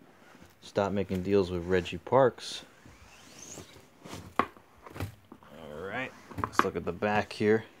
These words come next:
Back is very basic. I will say that I'm not too fond of the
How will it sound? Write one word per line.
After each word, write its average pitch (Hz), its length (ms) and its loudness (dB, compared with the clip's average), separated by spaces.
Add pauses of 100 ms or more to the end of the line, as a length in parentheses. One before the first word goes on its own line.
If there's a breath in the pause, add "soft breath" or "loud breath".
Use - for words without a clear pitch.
(720 loud breath)
Back 123 260 -2
is 107 100 -4
very 107 260 4
basic. 104 680 -2 (1800 loud breath)
I 110 80 -2
will 135 220 6
say 104 600 2 (1900)
that 95 160 -2
I'm 101 200 0
not 131 300 2
too 113 220 -8
fond 104 600 0
of 90 180 -8
the 90 200 -6